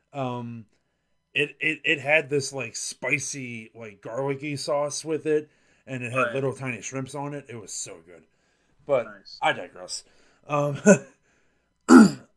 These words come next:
Speaker 1: I would never, I, I, I would never go below, uh, medium on my steak, so I would instantly lose the contest that <laughs> Jericho and M J F were having.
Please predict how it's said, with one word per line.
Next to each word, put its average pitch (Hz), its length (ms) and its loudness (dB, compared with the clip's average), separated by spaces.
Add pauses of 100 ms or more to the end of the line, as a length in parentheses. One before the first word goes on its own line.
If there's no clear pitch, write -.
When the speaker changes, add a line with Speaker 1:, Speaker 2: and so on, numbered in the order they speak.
Speaker 1:
I 156 200 4
would 143 260 -4
never, 143 880 -2 (760)
I, 143 220 -2 (120)
I, 143 360 0 (160)
I 151 140 2
would 175 160 0
never 165 320 -6
go 139 240 0
below, 127 680 -4 (500)
uh, 123 180 -8
medium 131 560 -6
on 143 140 -12
my 139 120 -10
steak, 147 380 -8
so 139 160 -14
I 127 60 -10
would 123 160 -12
instantly 135 520 -14
lose 131 440 -6
the 113 100 -18
contest 127 720 -18 (260)
that 139 160 -6
<laughs> - 0 -
Jericho 151 460 -8
and 143 80 -10
M 139 140 -14
J 120 160 -16
F 131 220 -12
were 139 100 -14
having. 143 360 -12